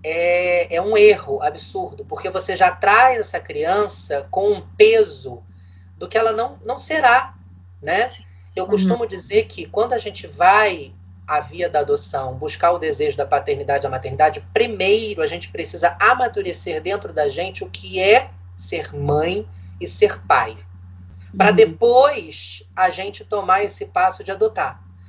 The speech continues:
Speaker 1: Porque se eu não compreendo o meu lugar nessa relação,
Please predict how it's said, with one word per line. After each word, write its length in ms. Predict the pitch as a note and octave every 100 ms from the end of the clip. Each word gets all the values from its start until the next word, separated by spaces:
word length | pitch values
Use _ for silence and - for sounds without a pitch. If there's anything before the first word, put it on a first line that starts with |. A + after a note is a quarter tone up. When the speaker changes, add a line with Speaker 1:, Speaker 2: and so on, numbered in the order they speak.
| -
Speaker 1:
Porque 180 | G#3 B3
se 80 | -
eu 60 | A#3
não 180 | D4+
compreendo 580 | E4+ F4 - A3+ G#3 F#3
o 40 | E3+
meu 240 | G3+ D4+
lugar 720 | C4+ A3 E3+ F3 F3 - - -
nessa 460 | E3 F#3+ C4 - A3+
relação, 880 | F#3 G3 D#3+ - - F3+ A3 F#3+